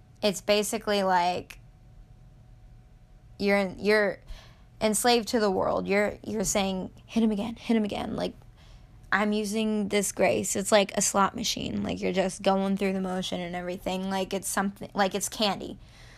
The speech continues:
Like, that's not how we should look at the grace of God. Like, the grace of God is a very powerful thing. Um, and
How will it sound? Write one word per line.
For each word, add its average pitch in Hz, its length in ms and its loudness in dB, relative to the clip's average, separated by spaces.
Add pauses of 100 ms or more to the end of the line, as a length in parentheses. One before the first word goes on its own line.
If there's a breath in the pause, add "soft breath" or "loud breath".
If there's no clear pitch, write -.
(220 loud breath)
Like, 208 360 4 (480)
that's 220 420 4
not 226 240 2
how 208 180 2
we 202 160 -2
should 196 280 -8
look 190 180 -4
at 180 120 -8
the 190 80 -4
grace 190 300 -2
of 185 120 -8
God. 196 260 0
Like, 190 200 -2
the 196 60 -2
grace 208 320 0
of 196 120 -2
God 185 300 2
is 185 160 -4
a 180 40 -8
very 190 300 -2
powerful 185 480 -2
thing. 180 440 -6 (720 loud breath)
Um, 190 640 2 (600)
and 196 640 0